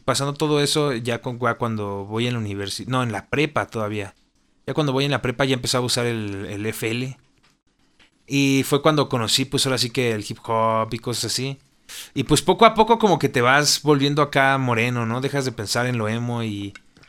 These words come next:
y sí, transi-, te, como que, como que me fui cambiando hacia además el hip hop, porque era algo que podía hacer, ¿sabes? Mi idea era que yo iba a cantar al principio, pero no, me da mucha pena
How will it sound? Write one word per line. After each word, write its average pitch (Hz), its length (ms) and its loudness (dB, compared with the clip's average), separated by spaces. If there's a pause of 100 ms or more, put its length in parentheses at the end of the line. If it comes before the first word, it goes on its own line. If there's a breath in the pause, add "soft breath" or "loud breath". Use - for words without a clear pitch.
(180)
y 120 300 2
sí, 127 600 2
transi-, 120 520 2
te, 143 100 -4
como 127 180 0
que, 123 220 0
como 127 220 -2
que 131 80 -4
me 120 80 0
fui 139 160 -2
cambiando 147 500 0
hacia 139 200 0
además 113 340 -2
el 135 100 -6
hip 139 160 -8
hop, 156 360 0 (300)
porque - 360 -4
era 135 220 4
algo 143 180 2
que 123 80 -8
podía 117 260 2
hacer, 120 240 4
¿sabes? 131 480 0 (260 loud breath)
Mi 120 120 2
idea 131 120 6
era 143 140 4
que 131 80 -2
yo 117 80 -2
iba 131 100 4
a - 40 0
cantar 127 260 2
al 131 80 0
principio, 139 400 -2
pero 113 120 0
no, 117 220 0
me 117 200 2
da 120 100 6
mucha 127 320 0
pena 131 720 0